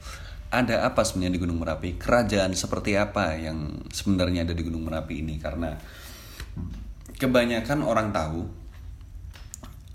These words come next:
Gunung Merapi hanyalah tentang pasar bubrahnya, padahal tidak.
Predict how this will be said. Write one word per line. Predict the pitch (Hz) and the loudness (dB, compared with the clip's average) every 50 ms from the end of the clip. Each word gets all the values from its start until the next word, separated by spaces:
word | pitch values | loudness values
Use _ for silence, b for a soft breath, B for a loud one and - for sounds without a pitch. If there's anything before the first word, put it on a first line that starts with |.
| - - - - - - - - - - - - | -16 -14 -14 -14 -14 -14 -14 -14 -14 -14 -10 -2
Gunung | 127 123 120 123 123 120 | 4 6 6 8 6 6
Merapi | 117 117 113 104 107 131 131 131 | 4 4 4 4 4 4 2 2
hanyalah | 120 110 101 98 92 90 90 98 104 - - | 2 2 2 2 2 2 2 0 0 -2 -4
tentang | 90 90 87 90 87 92 90 | -2 0 0 0 0 0 -2
pasar | 90 92 90 - 95 92 | -2 -2 -2 -2 -2 -2
bubrahnya, | 92 85 82 82 82 82 87 87 85 82 78 | 0 -2 -2 0 0 0 0 0 -2 -2 -4
padahal | 76 78 82 87 85 90 87 | -2 -2 0 0 0 -2 -2
tidak. | - 90 87 85 80 78 - - - - - | -4 -4 -4 -4 -4 -4 -6 -10 -12 -12 -14